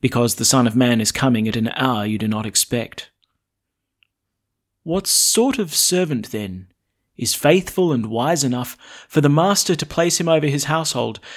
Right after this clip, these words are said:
to give them their food at the proper time? Happy that servant if his master's arrival finds him at this employment.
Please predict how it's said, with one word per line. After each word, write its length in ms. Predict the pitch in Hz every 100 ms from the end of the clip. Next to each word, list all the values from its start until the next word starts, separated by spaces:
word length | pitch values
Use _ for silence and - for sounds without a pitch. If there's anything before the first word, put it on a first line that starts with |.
| - -
to 100 | 147
give 260 | 147 190 165
them 160 | 170
their 160 | 156 143
food 380 | - 165 165 147
at 80 |
the 80 | 139
proper 240 | - 143 143
time? 460 | 160 165 147 104 _ _ _ - _
Happy 360 | 165 208 202 156
that 240 | 127 -
servant 420 | - 117 117 147
if 120 | 147
his 160 | 127 123
master's 580 | 131 135 143 - 123 127
arrival 640 | 127 120 135 160 135 117
finds 480 | - 135 131 139 -
him 180 | 131 127
at 100 | -
this 180 | 139 -
employment. 580 | 120 - 143 151 107